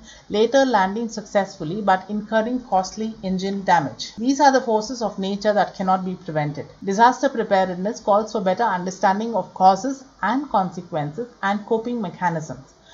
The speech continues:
Big seismic events can trigger bigger volcanic activity. Krakatau, Mount Merapi, Tambora, Lake Toba, Santorini, Yellowstone, Mount Pinatubo all had volcanic explosivity index of more than eight,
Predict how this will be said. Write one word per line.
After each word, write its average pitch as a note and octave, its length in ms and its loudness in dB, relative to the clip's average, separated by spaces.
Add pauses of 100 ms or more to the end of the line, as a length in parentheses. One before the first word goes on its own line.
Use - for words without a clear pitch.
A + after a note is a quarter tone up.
(200)
Big C4+ 220 0
seismic B3 500 -4
events A#3+ 380 -2
can G3+ 220 -2
trigger A3+ 320 0
bigger G#3 360 0
volcanic F3+ 540 0
activity. D#3+ 560 -6 (1080)
Krakatau, A#3+ 760 4
Mount G#3+ 400 4
Merapi, G3+ 600 2
Tambora, G3 640 2
Lake G3+ 340 -4
Toba, G3+ 460 2
Santorini, G3+ 800 -2
Yellowstone, F#3+ 680 -2
Mount F#3+ 380 0
Pinatubo G#3 720 -4
all A3+ 240 4
had A#3 220 4
volcanic G3 500 0 (120)
explosivity G3 840 -6
index F3+ 360 -6
of F#3+ 140 -6
more F#3 220 -2
than G3 240 -6
eight, D#3+ 340 -6